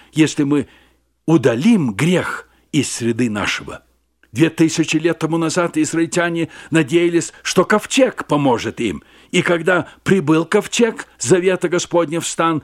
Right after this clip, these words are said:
весь Израиль поднял такой сильный крик, что земля стонала.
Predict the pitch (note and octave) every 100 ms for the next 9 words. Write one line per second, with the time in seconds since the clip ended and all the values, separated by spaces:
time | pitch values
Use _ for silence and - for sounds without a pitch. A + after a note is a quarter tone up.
0 | - - C#3+ D3 D#3+ C#3 E3+ E3 D#3 -
1 | _ - F3+ E3 D#3+ D#3+ D#3 F#3 E3+ -
2 | F3+ F3+ E3+ E3 A#3+ - - - - G#3+
3 | E3 A#3 A#3+ G#3 - D3+ C3 A2+ F2